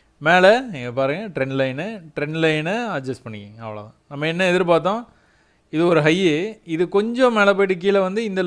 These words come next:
லோவை கட் பண்ண முடியாம மேல போகும்போது இந்த ஹைக்கு கொஞ்சம், இப்ப அடுத்த ரோ வந்தான்னு வச்சுக்கோங்களேன், இன்னும் கொஞ்சம் மேல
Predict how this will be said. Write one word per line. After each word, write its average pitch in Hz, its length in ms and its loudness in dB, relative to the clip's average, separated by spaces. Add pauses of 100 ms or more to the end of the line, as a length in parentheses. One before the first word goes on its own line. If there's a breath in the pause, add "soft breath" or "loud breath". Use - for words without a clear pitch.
லோவை 226 260 4 (120)
கட் 180 180 -2
பண்ண 202 240 -4
முடியாம 208 420 0 (100)
மேல 185 120 2 (140)
போகும்போது 180 340 0 (140)
இந்த 185 140 -6 (100)
ஹைக்கு 196 240 -4 (100)
கொஞ்சம், 180 300 -4 (340 soft breath)
இப்ப 165 180 0
அடுத்த 240 300 8
ரோ 254 60 8 (100)
வந்தான்னு 220 260 2
வச்சுக்கோங்களேன், 165 500 0
இன்னும் 196 240 -6
கொஞ்சம் 214 380 -4
மேல 147 140 -2